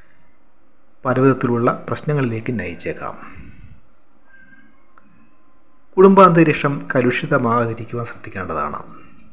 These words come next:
ഭാര്യ ഭർത്താക്കന്മാർ തമ്മിൽ കലഹങ്ങളും വാക്കുതർക്കങ്ങളും ഉണ്ടായേക്കാം. അഷ്ടമത്തിൽ നിൽക്കുന്ന ശനിയുടെ ദൃഷ്ടി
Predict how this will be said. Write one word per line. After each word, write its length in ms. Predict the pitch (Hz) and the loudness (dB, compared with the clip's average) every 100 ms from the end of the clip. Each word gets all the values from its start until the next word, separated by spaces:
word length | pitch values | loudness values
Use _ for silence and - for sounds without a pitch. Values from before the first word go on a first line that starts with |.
| - - - - - - - - - | -20 -20 -20 -20 -20 -20 -20 -18 -4
ഭാര്യ 300 | 139 139 151 139 | 0 4 4 4
ഭർത്താക്കന്മാർ 600 | 120 - 117 117 113 107 - | -2 -4 -6 -6 -6 -8 -8
തമ്മിൽ 240 | 95 92 - - - - - - - - 131 | -8 -8 -10 -16 -18 -20 -20 -20 -20 -6 0
കലഹങ്ങളും 600 | 131 131 135 123 123 - - 120 | 0 0 -2 -2 -4 -6 -12 -4
വാക്കുതർക്കങ്ങളും 800 | 123 139 139 143 117 - 120 117 | -2 -2 0 0 0 -4 -6 -6
ഉണ്ടായേക്കാം. 520 | 110 92 85 - - - - - - - - - - - - - - - - - - - - - - - - - - - - - - - - - 131 | -8 -8 -8 -8 -10 -12 -18 -18 -20 -20 -18 -18 -18 -20 -20 -20 -20 -20 -20 -20 -20 -20 -20 -20 -20 -20 -20 -20 -20 -20 -20 -20 -18 -18 -18 -6 -4
അഷ്ടമത്തിൽ 360 | - 135 123 127 | 0 0 2 0
നിൽക്കുന്ന 360 | 120 - 123 139 - | -2 -4 -4 -4 -4
ശനിയുടെ 420 | 123 120 120 120 - | -4 -4 -4 -6 -8
ദൃഷ്ടി 320 | 120 113 110 | -10 -8 -8